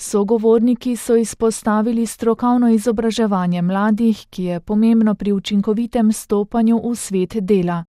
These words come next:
Posebno pozornost pa so posvetili migraciji ter politikam sprejemanja in integracije v sedanjem kontekstu evropske celine.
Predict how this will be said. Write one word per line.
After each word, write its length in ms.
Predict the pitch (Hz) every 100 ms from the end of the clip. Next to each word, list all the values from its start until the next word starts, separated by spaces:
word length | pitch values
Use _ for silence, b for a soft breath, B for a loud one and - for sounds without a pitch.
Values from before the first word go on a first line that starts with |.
| _ -
Posebno 500 | 190 240 226 202 185
pozornost 720 | 180 180 240 240 220 214 -
pa 100 | 202
so 180 | 196 202
posvetili 680 | 208 202 - 208 247 247 214
migraciji 800 | 190 185 208 208 220 - 208 190
ter 200 | 196 180
politikam 680 | 214 220 240 220 208 196 196
sprejemanja 880 | - 196 202 233 247 240 214 202 -
in 160 | 202
integracije 840 | 196 190 190 185 226 226 - 214 190
v 60 |
sedanjem 540 | 190 240 196 185 190 208
kontekstu 680 | 196 190 196 233 - - 220
evropske 540 | 220 220 208 - 190
celine. 640 | - 208 202 185 175 170